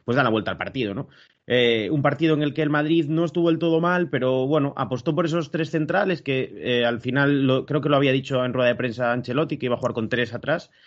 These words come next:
y jugó con los carrileros, y al final ahí se ve que Lucas, sobre todo desde la lesión de Carvajal, pues tiene muchas carencias defensivas, ¿no? Y se ve jornada tras jornada, los equipos lo saben,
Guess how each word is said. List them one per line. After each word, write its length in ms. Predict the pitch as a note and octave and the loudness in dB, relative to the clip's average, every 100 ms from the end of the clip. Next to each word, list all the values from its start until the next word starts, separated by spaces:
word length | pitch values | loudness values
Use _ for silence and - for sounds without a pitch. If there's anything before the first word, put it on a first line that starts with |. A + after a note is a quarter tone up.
| - - | -20 -12
y 360 | - C3 B2 A#2+ | 0 2 4 2
jugó 220 | A#2+ C3 | 2 0
con 100 | C#3 | 2
los 120 | C3+ C3+ | 0 0
carrileros, 540 | B2+ C3 C3 C#3+ B2 | -2 -2 -2 -2 -4
y 40 | |
al 100 | A2+ | -6
final 220 | G#2 B2 B2+ | -4 -2 -2
ahí 100 | A#2+ | -2
se 140 | B2+ | -2
ve 120 | B2 | -4
que 120 | B2+ | -4
Lucas, 460 | A#2 C3 B2+ B2+ - | -2 -2 0 -4 -4
sobre 200 | - G#2+ | -12 -8
todo 100 | G#2 | -6
desde 200 | A2+ G#2 | -4 -4
la 140 | G#2+ A2 | -4 -2
lesión 220 | G#2+ A#2 | -4 -6
de 80 | A#2 | -4
Carvajal, 480 | A#2 A2+ B2+ B2 - | -2 -2 -2 -4 -6
pues 280 | G2 F#2+ | -12 -12
tiene 200 | - A2 | -8 -4
muchas 280 | A2+ A2+ A#2+ | -2 -2 -6
carencias 440 | - G2+ B2 G2 F#2+ | -6 -4 -4 -6 -8
defensivas, 500 | G2 G#2 A#2+ G2 G2 | -6 -4 -2 -2 -4
¿no? 100 | A#2+ | -4
Y 220 | G2 G2 | -4 -4
se 160 | - | -4
ve 160 | G#2+ A2+ | -2 -2
jornada 400 | A2+ A#2 A2+ B2 | -4 -4 -2 0
tras 180 | B2+ A#2+ | 0 -2
jornada, 360 | A#2 A#2+ C#3 C#3+ | -2 0 2 2
los 180 | A#2+ | 0
equipos 300 | F#2+ A#2 B2 | -4 -6 -4
lo 100 | A#2+ | -2
saben, 380 | A#2+ C3 C3 C3+ | 0 0 0 -2